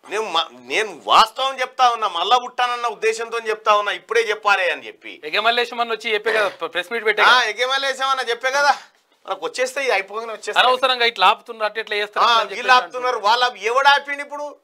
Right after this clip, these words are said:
Speaker 2: తలసాని సీనన్న కూడా చెప్పే.
Speaker 1: తలసాని సీనన్న చెప్పి ఇది అయిపోగానే వచ్చేస్తాయి అని.
Speaker 2: ఆ.
Speaker 1: కేసీఆర్ అన్న, ఆయన కేసీఆర్ మందిని ముంచేటోడు అన్న. గొల్ల కుర్మ సోదరులారా,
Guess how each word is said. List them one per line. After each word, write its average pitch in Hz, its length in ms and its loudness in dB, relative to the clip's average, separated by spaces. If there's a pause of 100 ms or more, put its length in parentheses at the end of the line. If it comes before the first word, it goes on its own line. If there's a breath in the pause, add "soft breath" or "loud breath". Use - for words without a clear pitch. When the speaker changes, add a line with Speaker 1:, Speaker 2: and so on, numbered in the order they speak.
Speaker 2:
తలసాని 226 320 -2
సీనన్న 247 300 -2
కూడా 240 160 -2
చెప్పే. 131 360 -6
Speaker 1:
తలసాని 254 420 2
సీనన్న 277 380 -4
చెప్పి 254 200 -6
ఇది 220 100 -6
అయిపోగానే 240 420 -4
వచ్చేస్తాయి 202 440 -6
అని. 104 140 -14 (240)
Speaker 2:
ఆ. 135 140 -18 (500)
Speaker 1:
కేసీఆర్ 175 560 -2
అన్న, 139 200 -4
ఆయన 101 240 -10 (420)
కేసీఆర్ 135 540 -8
మందిని 139 360 -14
ముంచేటోడు 110 400 -18
అన్న. 76 180 -20 (600 soft breath)
గొల్ల 156 160 -2
కుర్మ 175 280 -8
సోదరులారా, 135 680 -6